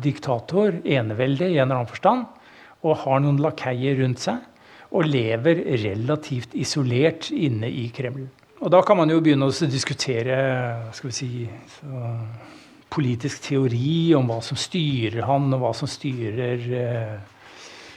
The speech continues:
U S A i deres, eh, skal vi si, internasjonale politikk eller noe sånt. Jeg har faktisk mest, mest, eh, tiltro her sånn til en pakistaner som jeg jobbet sammen med i Ukraina, for jeg fortalte at jeg underviste litt grann i internasjonal politikk.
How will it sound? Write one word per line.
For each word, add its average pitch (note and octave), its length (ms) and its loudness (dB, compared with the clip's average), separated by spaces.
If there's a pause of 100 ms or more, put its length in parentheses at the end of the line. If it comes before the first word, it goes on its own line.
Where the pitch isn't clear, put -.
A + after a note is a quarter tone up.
(100)
U C3 220 -2
S - 160 -2
A C3+ 320 2
i C#3+ 160 -2
deres, B2+ 720 -2
eh, C3 160 -6
skal - 160 -8
vi B2 80 -6
si, D3 160 -2
internasjonale C3 640 0
politikk C#3+ 420 -4
eller D#3+ 140 2
noe A#2+ 80 -2
sånt. C#3+ 240 0
Jeg D#3 160 4
har E3 160 6
faktisk - 400 0
mest, C#3+ 240 2 (560)
mest, - 480 0
eh, D#3 220 2
tiltro D#3 500 2
her D3+ 180 6
sånn D#3+ 380 4
til D#3 320 4
en C#3+ 380 2 (640)
pakistaner D#3 720 2
som F3+ 140 0
jeg E3+ 100 4
jobbet C#3+ 260 6
sammen C3+ 240 2
med D3+ 100 4
i D3 40 2
Ukraina, D3 500 4
for E3+ 140 -2
jeg E3 60 2
fortalte C#3+ 420 0
at D3 80 -2
jeg D#3+ 160 2
underviste B2 400 -2
litt D3 240 0
grann C3+ 240 2
i B2+ 80 0
internasjonal C3+ 560 -2
politikk. D3 480 -2